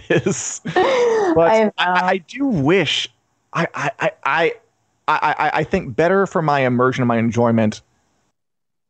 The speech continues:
Speaker 1: I, I wish they had just done it straightforward. Like, I watched, I went back and watched, like, the opening to the ninety-four
Speaker 2: Oh.
Speaker 1: version with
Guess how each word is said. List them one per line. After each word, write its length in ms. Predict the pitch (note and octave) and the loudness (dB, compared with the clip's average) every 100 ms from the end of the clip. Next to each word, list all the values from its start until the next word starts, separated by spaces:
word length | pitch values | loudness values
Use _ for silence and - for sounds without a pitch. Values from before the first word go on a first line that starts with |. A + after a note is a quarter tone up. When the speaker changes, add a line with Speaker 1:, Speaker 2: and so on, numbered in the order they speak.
| - | -6
Speaker 1:
I, 140 | D3+ D3+ | -4 -4
I 80 | |
wish 300 | D#3 D#3+ F#3 | -2 -2 -2
they 120 | - D3+ | -2 -2
had 120 | C3+ | 0
just 300 | A2 C3 - | -2 -4 -2
done 120 | B2+ | -4
it 80 | A#2+ | -4
straightforward. 600 | - B2+ A2+ - A2+ G#2+ | -4 -4 -4 -2 -2 0
Like, 180 | B2+ B2+ - | -2 -2 -2
I 140 | E3+ | 0
watched, 500 | G3+ C#3+ C#3+ D#3 - | 2 2 2 2 -2
I 60 | C3+ | -2
went 140 | C#3 | -2
back 140 | D3 D3+ | -2 0
and 80 | |
watched, 160 | C#3 C#3 | 0 0
like, 80 | C3+ | -2
the 120 | C3+ | -2
opening 380 | B2+ C3+ C#3 C#3 | 0 0 0 0
to 80 | C3+ | 2
the 100 | A#2+ | 0
ninety-four 1000 | A#2 A#2 C3 B2+ A2+ - A#2+ B2+ C3+ C#3 - _ _ _ | 2 0 2 0 0 0 2 4 2 0 -4 _ _ _
Speaker 2:
Oh. 40 | B2 | 0
Speaker 1:
version 380 | C3+ C3+ C3+ | 2 2 0
with 80 | C#3+ | -2